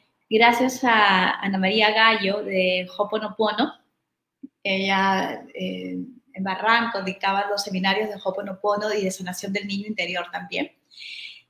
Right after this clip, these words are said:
Y ella hacía un tipo de terapia de masajear el cuerpo. Bueno, el masaje entra dentro de, de terapias también. Bueno, es una, una terapia para mí.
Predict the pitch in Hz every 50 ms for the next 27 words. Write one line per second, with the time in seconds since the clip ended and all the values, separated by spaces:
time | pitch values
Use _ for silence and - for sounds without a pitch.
0 | _ _ _ _ 247 247 247 247 247 240 233 240 240 - - _ _ _ _ _
1 | _ _ - 302 294 370 370 - - 349 349 349 349 359 359 - - 330 320 330
2 | 330 330 339 349 339 339 - 233 226 254 269 262 - 277 277 320 - - - -
3 | - _ _ _ _ _ _ _ - 190 220 226 226 226 226 226 226 - 220 202
4 | - - - 294 294 285 294 277 - - - 262 226 190 180 - - - - _
5 | _ _ _ _ _ _ _ _ _ _ 214 233 226 226 202 190 196 - - 214
6 | 233 - - 247 226 220 - 214 214 208 208 208 202 190 - - - 196 190 185
7 | 185 185 180 185 185 180 180 - - - _ _ _ _ _ - - - - -
8 | 62 - - _ 196 196 196 190 190 - - 196 196 196 - - 190 185 185 180
9 | 190 185 185 185 185 185 - - - _ _ _ _ _ 208 214 196 180 - 185
10 | 180 185 185 185 180 180 185 - - 185 185 180 - 185 185 202 - 190 180 180
11 | 180 180 190 208 214 -